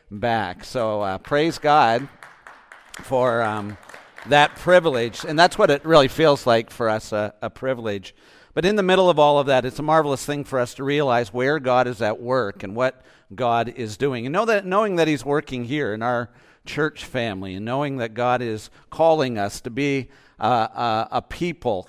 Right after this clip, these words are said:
who reflect the gospel in how we live and love one another. This is an interesting text of Scripture. You saw how long the section was,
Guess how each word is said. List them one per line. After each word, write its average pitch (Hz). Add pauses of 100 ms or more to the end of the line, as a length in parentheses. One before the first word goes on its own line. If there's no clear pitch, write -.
(100)
who 139 (220)
reflect 147
the 190
gospel 127
in 101
how 120
we 127
live 113
and 107
love 131
one 104
another. 98 (440)
This 247
is 190
an 131
interesting 151
text -
of 120
Scripture. 123
You 131
saw 135
how 127
long 139
the 120
section 117
was, 131